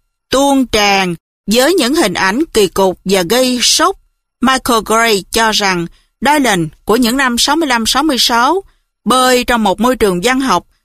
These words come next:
gồm những cây bút của trường phái Beat. Có thể nói rằng Dylan chỉ cần đem cái môi trường đó lên sân khấu với một cây đàn guitar là đủ rồi.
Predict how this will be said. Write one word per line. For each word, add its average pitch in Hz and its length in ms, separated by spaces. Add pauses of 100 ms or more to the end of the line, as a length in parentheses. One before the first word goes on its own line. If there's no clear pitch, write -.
(120)
gồm 202 260
những 202 160
cây 269 160
bút 302 220
của 277 120
trường 196 220
phái 233 200
Beat. 285 260 (500)
Có 170 100
thể 214 160
nói 262 160
rằng 185 380
Dylan 226 440 (360)
chỉ 240 160
cần 190 360
đem 254 260
cái 302 160
môi 269 220
trường 190 220
đó 202 120
lên 285 240
sân 247 260
khấu 285 420 (340)
với 311 120
một 254 240
cây 247 120
đàn 185 220
guitar 226 560
là 190 140
đủ 175 300
rồi. 190 400